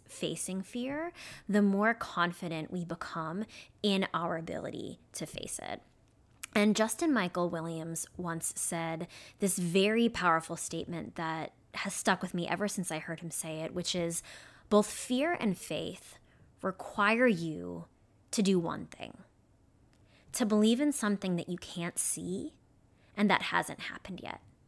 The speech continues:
And I just love this quote so much for so many reasons. But one is that it really highlights how if you can experience fear, you can also experience faith and trust, because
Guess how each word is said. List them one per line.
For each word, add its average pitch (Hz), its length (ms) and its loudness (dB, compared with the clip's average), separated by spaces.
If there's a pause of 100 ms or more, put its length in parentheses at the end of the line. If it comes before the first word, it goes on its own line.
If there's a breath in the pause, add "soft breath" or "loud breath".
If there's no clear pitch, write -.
(920)
And 262 80 2
I 262 60 4
just 262 180 2
love 226 380 2
this 233 200 -2
quote - 380 -2
so 180 260 0
much 170 300 0
for 180 140 -6
so 170 200 -4
many 156 240 -4
reasons. 147 640 -6 (320 loud breath)
But 214 160 4
one 240 300 2
is 202 220 0
that 202 140 2
it 196 120 0
really 196 300 2
highlights 156 760 0
how 170 560 4 (480 loud breath)
if 196 180 -2
you 214 160 4
can 302 140 2
experience 160 640 -4
fear, 147 520 -2 (580)
you 202 120 2
can 190 200 0
also - 640 -4
experience - 640 -8
faith - 480 -10
and 139 100 -6
trust, - 540 -8 (400 loud breath)
because 202 560 2